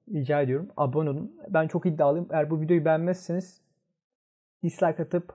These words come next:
abone olmakta çıkabilirsiniz. O derece iddialıyım yani. Çoğu geçtiysek hadi başlayalım. Burp Suite'in kendi sitesine gidiyoruz.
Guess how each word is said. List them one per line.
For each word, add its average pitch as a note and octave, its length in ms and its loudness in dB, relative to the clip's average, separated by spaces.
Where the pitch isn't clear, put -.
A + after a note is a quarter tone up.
abone D#3+ 280 2
olmakta E3 360 0
çıkabilirsiniz. D3+ 720 -2
O D#3 220 2
derece D#3 420 2
iddialıyım C#3+ 540 2
yani. C#3 260 -2
Çoğu D3 240 -2
geçtiysek D3 480 -4
hadi C#3 160 0
başlayalım. C#3 480 -4
Burp F#3+ 220 2
Suite'in G3 360 0
kendi F3 260 4
sitesine F3+ 460 -4
gidiyoruz. B2 440 -2